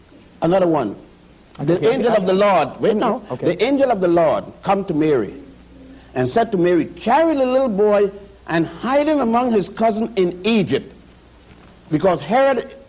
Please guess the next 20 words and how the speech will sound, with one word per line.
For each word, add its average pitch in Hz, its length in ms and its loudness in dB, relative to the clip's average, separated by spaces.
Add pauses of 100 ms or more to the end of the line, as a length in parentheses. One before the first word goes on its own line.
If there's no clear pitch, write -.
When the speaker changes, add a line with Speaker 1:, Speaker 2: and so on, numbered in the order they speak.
Speaker 1:
wants 214 320 0
to - 100 -8
kill 190 200 0
him," 123 220 -4 (120)
right? 220 280 2 (760)
He 240 120 0
comes 302 360 0
and, 208 200 -4
she 349 160 0
comes 294 280 0
and 196 160 0
take 247 200 0
this 214 160 -2
child 196 260 0
to - 120 0
Africa. 349 440 0
Egypt 403 260 0
is 294 80 0
in 294 80 2
Africa. 320 480 -2